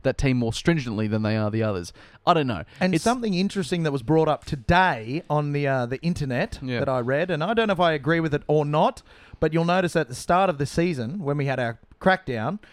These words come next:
Speaker 2: that was so poorly executed and
Speaker 1: Yeah.
Speaker 2: then thrown into the bin,
Speaker 1: Yeah.
Speaker 2: the teams that were unsuccessful under the crackdown were the teams who have been known for flouting the rules. You've got your Sharks, you've got your Storm. I don't know, what other teams are dickheads?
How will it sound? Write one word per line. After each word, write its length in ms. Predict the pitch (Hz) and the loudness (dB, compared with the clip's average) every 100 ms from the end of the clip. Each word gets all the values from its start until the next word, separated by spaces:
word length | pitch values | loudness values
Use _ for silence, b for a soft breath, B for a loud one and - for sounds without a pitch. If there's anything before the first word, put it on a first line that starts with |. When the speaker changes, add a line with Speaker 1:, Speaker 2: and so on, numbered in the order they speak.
| b - | b -6
Speaker 2:
that 100 | 127 | -4
was 80 | - | -2
so 160 | 135 | -2
poorly 380 | 113 127 123 113 | -2 -4 -4 -4
executed 540 | 123 - - 160 190 | -6 -8 -2 0 0
and 140 | 151 131 | 0 -2
Speaker 1:
Yeah. 120 | 135 | -2
Speaker 2:
then 100 | 120 | -4
thrown 300 | - 143 123 | -2 -2 0
into 160 | 117 113 | -2 -4
the 100 | 107 | -4
bin, 300 | 135 226 262 - | -2 0 -2 -6
Speaker 1:
Yeah. 160 | 113 - - | -8 -8 -6
Speaker 2:
the 80 | 135 | -6
teams 600 | - 196 208 214 214 - b b b - | 0 0 2 2 0 -4 b b b -4
that 340 | 147 151 139 _ _ _ _ 143 | 0 2 0 _ _ _ _ 0
were 120 | 143 | 2
unsuccessful 720 | 170 240 202 - 151 131 135 | 2 2 -2 0 0 0 -2
under 180 | 131 123 | -2 -4
the 80 | 117 | -2
crackdown 500 | 135 135 151 165 160 | -2 0 0 0 0
were 140 | 147 | 0
the 80 | 135 | -2
teams 460 | - 202 185 147 | -2 -2 -2 -2
who 80 | 143 | 0
have 180 | 143 139 | 0 0
been 160 | 135 143 | -2 2
known 340 | 180 156 131 | 2 2 -2
for 120 | 127 | -6
flouting 480 | - 165 156 147 139 | -2 0 0 0 -2
the 80 | 131 | 0
rules. 260 | 156 151 113 | 0 0 -2
You've 140 | 123 | -2
got 180 | 147 135 | -2 -2
your 120 | 123 | -4
Sharks, 400 | - 117 92 - | -4 -4 -6 -10
you've 100 | 117 | -4
got 200 | 151 - | -4 -4
your 80 | 127 | -8
Storm. 360 | - 120 104 95 b b - | -6 -4 -4 -8 b b -6
I 100 | 135 | -4
don't 200 | 113 131 | -2 -4
know, 60 | - | -4
what 220 | 156 185 | -2 0
other 160 | 160 120 | 0 -4
teams 280 | - 113 98 | -6 -6 -6
are 20 | |
dickheads? 500 | 104 101 98 85 | -8 -10 -12 -14